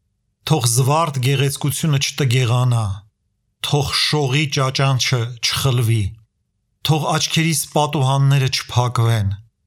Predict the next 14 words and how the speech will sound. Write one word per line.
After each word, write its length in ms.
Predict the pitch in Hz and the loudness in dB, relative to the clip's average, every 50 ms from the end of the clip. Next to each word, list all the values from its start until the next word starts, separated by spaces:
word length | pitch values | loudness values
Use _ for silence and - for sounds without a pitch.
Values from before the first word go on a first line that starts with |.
| _ _ _ _ - | _ _ _ _ 0
թող 180 | - 147 143 139 | 0 0 2 2
նրանց 360 | 135 147 139 139 139 131 - - - - | 2 2 2 2 2 0 -2 -4 0 2
լույսը 460 | 131 131 135 139 151 143 - - 135 | 2 4 4 2 2 0 -2 -2 -2
չխափանվի, 920 | 131 - - - - 135 127 117 123 - 123 123 120 117 98 107 110 101 98 98 104 _ _ _ _ _ _ _ _ _ | -2 -2 -4 -2 -4 -4 -4 -4 -2 -2 -2 0 0 0 0 0 0 0 -2 -6 -10 _ _ _ _ _ _ _ _ _
թող 280 | - - 143 165 175 165 | -4 -2 0 0 0 -4
խոսուն 540 | - - - 143 131 - - - 151 147 139 139 | -6 -4 -2 0 0 0 0 0 2 2 2 2
պատկերը 640 | 139 123 123 123 - - - 135 127 120 120 117 117 110 - - - | 0 0 -2 -2 -4 -4 -2 0 0 0 0 0 -2 -4 -8 -18 -8
չընկնի։ 640 | - - - 131 120 110 104 - 107 107 101 98 92 85 - _ _ _ _ _ _ _ _ _ _ _ _ _ _ _ _ _ - | -6 -2 0 2 0 2 0 2 2 2 2 2 0 -2 -6 _ _ _ _ _ _ _ _ _ _ _ _ _ _ _ _ _ -4
Ահա 360 | 135 123 113 113 131 139 143 143 139 143 - - _ | -2 0 2 2 2 2 0 -2 -4 -8 -12 -16 _
աղաչում 560 | - 127 127 120 131 131 131 - - 156 135 120 | -2 0 0 2 2 0 0 -2 -2 0 0 0
եմ 140 | 113 104 101 | 0 0 -2
քեզ, 360 | 98 - - 117 110 101 - - - - - - _ _ _ _ | -4 -2 -2 -2 0 0 0 -2 -4 -6 -10 -18 _ _ _ _
բարեգութ, 680 | - 117 120 131 127 123 127 120 104 117 113 104 117 - - - _ _ _ _ _ _ _ | 0 2 4 4 4 4 2 0 0 -2 -4 -2 -6 -8 -12 -12 _ _ _ _ _ _ _
և 200 | - 240 165 135 | 0 2 2 0